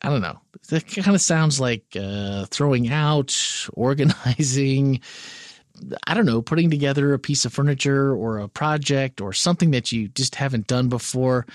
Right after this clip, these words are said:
and maybe getting rid of something else in, uh, in its place, moving it in. Simplifying sounds good.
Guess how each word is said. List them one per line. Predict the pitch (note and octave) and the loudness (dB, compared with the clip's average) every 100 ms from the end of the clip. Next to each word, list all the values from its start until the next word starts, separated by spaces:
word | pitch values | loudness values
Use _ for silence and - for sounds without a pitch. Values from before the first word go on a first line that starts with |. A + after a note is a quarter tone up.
| - - - | -20 -20 -6
and | A2 | 0
maybe | B2 B2 | 2 2
getting | A#2 C3 A#2+ | 2 2 4
rid | C3 | 2
of | C3 | 2
something | - C3+ C3 B2 | 0 -2 0 0
else | B2 B2 - | 0 0 0
in, | A2+ | 0
uh, | - G2 A2 | -2 -4 -4
in | - A#2+ | 0 0
its | A#2+ - | 0 -4
place, | - C#3 C#3 - | -2 0 2 0
moving | C3 C3 B2+ | 0 2 2
it | A#2+ | 2
in. | B2+ B2+ B2 - - - _ _ _ | 2 2 0 -2 -20 -20 _ _ _
Simplifying | - D4+ D#4 A3+ A3 G3+ | -4 -2 -2 2 2 4
sounds | G3 F#3+ D3+ | 2 2 2
good. | D3+ D#3+ A2 | 2 2 0